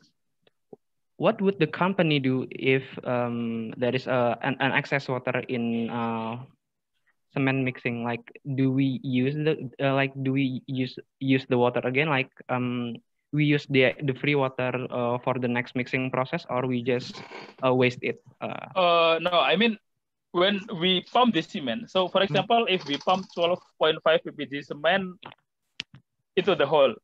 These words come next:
Speaker 2: so if we pump twelve point five P P G cement, just cement and water, it may end with the cement that was settling. So the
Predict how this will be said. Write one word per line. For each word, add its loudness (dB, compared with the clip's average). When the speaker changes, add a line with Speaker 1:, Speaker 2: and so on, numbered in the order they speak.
Speaker 2:
so -4
if 0
we -2
pump 0
twelve 2
point 0
five 2
P -10
P -6
G -12
cement, -8
just -4
cement -4
and -6
water, -10
it -2
may 2
end 0
with -6
the 2
cement -2
that -2
was -14
settling. -4
So 2
the 4